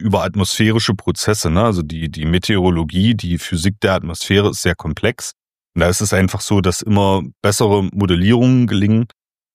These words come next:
ähm, und wir da einfach Sachen neu einschätzen. Hier ist das, die Sache aber ein bisschen anders. Hier haben wir es unterschätzt, weil wir eben die Eigenschaften unserer Böden,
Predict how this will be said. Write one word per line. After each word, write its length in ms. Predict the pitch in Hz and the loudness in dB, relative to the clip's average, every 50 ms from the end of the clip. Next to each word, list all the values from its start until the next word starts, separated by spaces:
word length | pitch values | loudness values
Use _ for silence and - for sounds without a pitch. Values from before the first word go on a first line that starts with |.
| _ - | _ 0
ähm, 260 | 104 98 95 98 98 - | 2 2 2 2 0 0
und 240 | 98 95 90 - - _ | 0 -2 -2 -4 -6 _
wir 320 | 95 90 - - 104 101 | -16 -16 -8 -2 0 2
da 80 | 95 87 | 2 2
einfach 280 | 76 101 98 - 92 - | 2 2 0 0 -2 -2
Sachen 240 | - 107 92 98 98 | -2 -2 0 0 0
neu 160 | 92 82 - | 0 0 0
einschätzen. 560 | - 95 127 - - 101 - - - 110 82 - _ _ _ _ _ | 0 -2 -2 0 -2 -2 -2 -2 -2 -2 -2 -4 _ _ _ _ _
Hier 140 | 107 123 | 2 4
ist 300 | 156 147 - - - - | 4 2 -2 -6 -6 -6
das, 260 | 143 135 - - - - | -6 -6 -6 -6 -6 -4
die 100 | - 135 | -4 -2
Sache 260 | 120 131 131 - 139 | 0 0 0 0 0
aber 140 | 127 127 127 | 0 2 0
ein 80 | 123 | 0
bisschen 300 | - 120 - - - 120 | 0 -2 -4 -4 -4 -4
anders. 400 | - - 139 117 90 78 76 - | -2 0 0 0 0 0 -2 -4
Hier 140 | - 107 95 | -2 0 2
haben 100 | 92 107 | 2 4
wir 60 | 110 | 2
es 120 | 107 - - | 2 0 -2
unterschätzt, 720 | 101 95 95 87 - - 104 135 - - - - - - - _ | -2 -2 -2 -4 -2 0 -2 -2 -2 -4 -8 -8 -10 -14 -8 _
weil 260 | - 92 95 101 101 98 | -2 0 2 2 2 2
wir 380 | 104 110 110 110 110 107 - - _ - - _ _ | 2 4 4 4 4 2 0 -2 _ -20 -20 _ _
eben 460 | - 82 104 98 110 110 110 107 95 | -2 0 2 2 4 4 4 2 0
die 380 | - - 98 95 95 95 92 87 - - | -2 -2 -2 0 2 2 0 0 -2 -2
Eigenschaften 1000 | 82 90 113 147 196 190 - - - 117 - - - - - 113 127 139 156 156 _ _ _ _ _ _ _ _ _ _ _ _ | 0 0 2 2 0 0 0 -2 -2 -4 -4 -6 -12 -10 -6 -4 -4 -4 -4 -8 _ _ _ _ _ _ _ _ _ _ _ _
unserer 380 | 117 110 110 101 113 95 92 85 | 2 2 4 4 4 2 2 0
Böden, 580 | 76 - 78 78 87 113 147 - 202 214 214 | -2 -2 -2 0 2 2 2 2 0 -2 -4